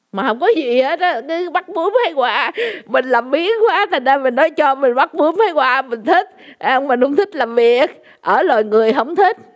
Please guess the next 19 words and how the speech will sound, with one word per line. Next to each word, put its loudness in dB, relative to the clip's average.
Lên 0
cõi 0
trời 4
ha, 0
ăn -4
cái 0
tự 0
nhiên -2
nó 0
hiện -2
ra. 0
Hả, -2
quần 0
áo 0
mặc -4
cái -6
nó -2
hiện -2
ra. 0